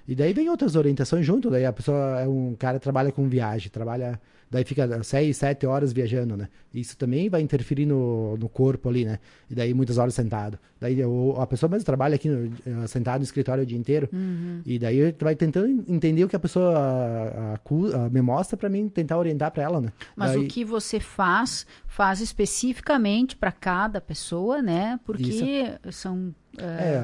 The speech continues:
Speaker 2: as
Speaker 1: às
Speaker 2: pessoas
Speaker 1: vezes quando
Speaker 2: funcionam diferente,
Speaker 1: Isso, e
Speaker 2: digamos
Speaker 1: a-,
Speaker 2: assim.
Speaker 1: aí a, a pessoa tá com o peso maior ou menor, a pessoa tem, ah, ah, tipo, ah, mais atividade física, uma pessoa mais ativa ou menos ativa, tem
Speaker 2: Tudo
Speaker 1: filhos
Speaker 2: isso
Speaker 1: ou não
Speaker 2: é
Speaker 1: tem
Speaker 2: levado em
Speaker 1: filhos,
Speaker 2: conta. Aham.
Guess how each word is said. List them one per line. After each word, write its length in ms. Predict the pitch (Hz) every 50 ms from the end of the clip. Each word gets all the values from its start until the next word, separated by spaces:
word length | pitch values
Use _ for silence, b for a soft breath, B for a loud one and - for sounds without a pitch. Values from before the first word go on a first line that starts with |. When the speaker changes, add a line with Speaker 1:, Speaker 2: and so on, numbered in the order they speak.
| 113 -
Speaker 2:
as 120 | - 151 -
Speaker 1:
às 20 |
Speaker 2:
pessoas 300 | - - 175 143 143 143
Speaker 1:
vezes 160 | - 151 165
quando 160 | 143 180 175
Speaker 2:
funcionam 320 | 185 196 - 240 247 269 269
diferente, 600 | 233 - - 277 277 262 247 - 160 151 156 165
Speaker 1:
Isso, 160 | 165 165 151
e 40 | 139
Speaker 2:
digamos 200 | 143 143 139 135
Speaker 1:
a-, 100 | 135 131
Speaker 2:
assim. 80 | 131 127
Speaker 1:
aí 180 | 131 143 147 151
a, 300 | 143 135 123 123 123 120
a 40 | 120
pessoa 220 | - - - 139
tá 140 | - 131 120 117 117 - 208 190
com 80 | 170 143
o 40 | 117
peso 260 | - 139 135 131 135
maior 280 | 131 123 127 135 151 147
ou 60 | 127
menor, 640 | 123 127 156 190 208 208 190 175 160 147 135 127 B B B B B B -
a 100 | - 120
pessoa 240 | 104 131 - 147 139
tem, 540 | - 143 143 143 139 135 135 127 127 120 117 - 120
ah, 360 | 117 110 110 104 104 104 104 b b b b b b -
ah, 260 | 117 110 107 107 107
tipo, 240 | 107 - - - 139
ah, 720 | 127 123 120 117 113 110 110 110 107 113 110 107 110 107 107
mais 200 | 113 127 127 120
atividade 360 | 131 - 127 123 123 127 123
física, 320 | - 165 170 151 160 147
uma 140 | 131 131 131
pessoa 200 | 113 - 147 143
mais 220 | 135 131 131 131 131
ativa 300 | 127 - - 185 175 165
ou 40 |
menos 200 | 135 131 127 117
ativa, 720 | 127 120 - - 170 190 208 180 156 151 139 135 127 123 117 b b b
tem 180 | - 156 151 147
Speaker 2:
Tudo 100 | 139 208
Speaker 1:
filhos 220 | - 190 190 180
Speaker 2:
isso 80 | 151 156
Speaker 1:
ou 60 | 147
não 80 | 139 147
Speaker 2:
é 20 |
Speaker 1:
tem 0 |
Speaker 2:
levado 220 | 147 160 - - 170
em 240 | 190 214 254 240
Speaker 1:
filhos, 280 | 196 156 131 127 - -
Speaker 2:
conta. 160 | - - 196 196
Aham. 160 | 196 180